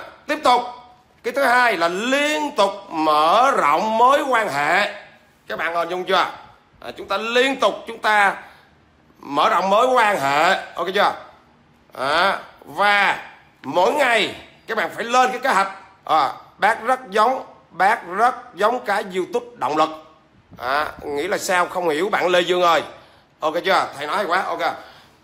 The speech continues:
À, ok chưa? Chúng ta sẵn sàng chưa các, các, các bạn?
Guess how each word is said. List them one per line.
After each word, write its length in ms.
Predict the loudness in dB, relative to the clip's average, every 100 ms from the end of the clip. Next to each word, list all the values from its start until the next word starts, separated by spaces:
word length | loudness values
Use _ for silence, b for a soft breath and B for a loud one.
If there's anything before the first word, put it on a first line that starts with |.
| B _ -2
À, 540 | 2 4 4 2 -2 -12 -20 _ _ -20 _ _ _ _ _ _ _ _ _ _ _ _ _ _ _ -2
ok 140 | 0 2
chưa? 280 | 2 4 2 -2 -12
Chúng 120 | -6 -2
ta 120 | 0
sẵn 240 | 0 -4
sàng 260 | -2 -2 0
chưa 120 | -2
các, 160 | 0 -2
các, 120 | -2
các 100 | 0
bạn? 280 | 0 2 0